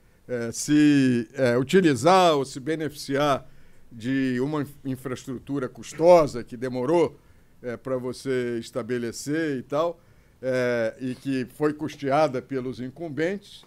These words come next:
e aí você quer usar aquilo, eh, sem pagar nada por isso, né? Lógico que, eh,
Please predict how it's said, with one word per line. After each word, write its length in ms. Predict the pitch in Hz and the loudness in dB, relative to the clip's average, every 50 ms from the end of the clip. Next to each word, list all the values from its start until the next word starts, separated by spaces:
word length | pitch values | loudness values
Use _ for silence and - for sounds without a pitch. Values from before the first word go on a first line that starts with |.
| - | -12
e 100 | 160 156 160 | -8 -4 -4
aí 100 | 160 170 | -2 -2
você 300 | 185 185 - - 190 180 | -4 -6 -6 -6 -8 -6
quer 180 | - - 190 | -6 -4 -4
usar 300 | 196 175 135 131 170 180 | -4 -2 0 2 2 2
aquilo, 480 | 170 143 - 156 165 170 180 185 196 190 - _ _ _ _ _ _ _ _ | 2 0 -2 -2 -2 -2 -2 -2 -6 -10 -14 _ _ _ _ _ _ _ _
eh, 640 | 131 139 135 131 127 123 120 117 113 107 107 104 95 - | -6 -2 -2 0 0 0 0 0 0 -2 -2 -4 -6 -8
sem 280 | - - 165 170 180 | -2 0 2 2 2
pagar 600 | - - 170 156 - 131 147 156 165 170 - - _ _ _ _ _ _ _ _ _ _ _ _ _ _ _ | 2 2 2 2 4 4 4 4 4 2 0 -2 _ _ _ _ _ _ _ _ _ _ _ _ _ _ _
nada 400 | - 123 135 151 160 151 127 131 | -8 -4 -2 -2 -2 -2 -2 -6
por 200 | 127 - 135 135 | -8 -8 -8 -8
isso, 280 | 123 120 107 - - 110 | -6 -6 -8 -10 -12 -14
né? 160 | 107 120 131 | -10 -8 -8
Lógico 420 | 135 127 135 147 160 147 143 147 - _ _ | -4 -2 -2 -2 -2 -4 -6 -12 -20 _ _
que, 280 | _ - 151 139 131 101 - _ _ _ _ _ _ | _ -8 -6 -6 -6 -8 -12 _ _ _ _ _ _
eh, 260 | - 127 123 120 117 | -6 -4 -4 -2 -4